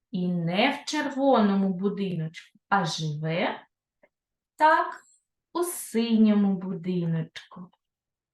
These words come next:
Молодці, малята. Так, а тепер давайте ми з вами трошечки розімнемося і збудуємо свій дім, так?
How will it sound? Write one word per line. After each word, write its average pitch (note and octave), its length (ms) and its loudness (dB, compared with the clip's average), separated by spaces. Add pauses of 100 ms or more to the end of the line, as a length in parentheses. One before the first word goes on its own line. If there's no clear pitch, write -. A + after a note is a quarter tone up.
(120)
Молодці, F#3+ 680 -2
малята. G3+ 760 2 (1300)
Так, F3+ 360 -6 (140)
а F3+ 100 -4
тепер B3+ 400 0
давайте G#3+ 580 4 (120)
ми G#3+ 200 8
з F3+ 100 -2
вами F#3 400 0
трошечки - 840 -8 (800)
розімнемося G3 1000 -2 (960)
і G#3 300 -2 (2250)
збудуємо G3 760 0
свій F3+ 320 -6
дім, D3+ 500 -4
так? - 360 -8